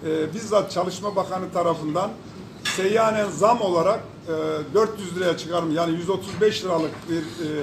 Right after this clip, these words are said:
primi, e, dört yüz liraya çıkarı-, çıkarılmış olması, yani üç katına çıkarılmış olmasını bunun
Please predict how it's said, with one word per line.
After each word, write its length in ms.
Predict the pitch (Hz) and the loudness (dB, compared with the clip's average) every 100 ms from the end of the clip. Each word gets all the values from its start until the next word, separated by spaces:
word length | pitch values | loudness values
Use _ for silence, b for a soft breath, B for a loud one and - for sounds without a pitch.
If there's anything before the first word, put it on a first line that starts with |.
| 143 143 139 139 - | 0 0 -2 -4 -4
primi, 320 | 190 185 175 | -2 0 0
e, 720 | 180 - - - - - 143 | -2 -6 -12 -14 -14 -10 -2
dört 280 | 180 220 - | 2 2 0
yüz 120 | 185 | -6
liraya 240 | 175 165 - | -2 -2 -2
çıkarı-, 580 | - 170 170 160 - | -4 -2 -2 -6 -12
çıkarılmış 500 | - 160 170 202 220 | -10 -2 -2 -2 -4
olması, 320 | 180 151 135 131 | -2 -2 -2 0
yani 220 | 170 160 | 0 0
üç 180 | 214 - | -4 -6
katına 360 | 190 170 165 151 | -4 -4 -2 -4
çıkarılmış 600 | - 151 170 196 220 196 | -4 0 0 0 -6 -4
olmasını 480 | 180 151 139 - 190 - | -2 0 -2 -4 -6 -6
bunun 240 | 190 180 | -4 -4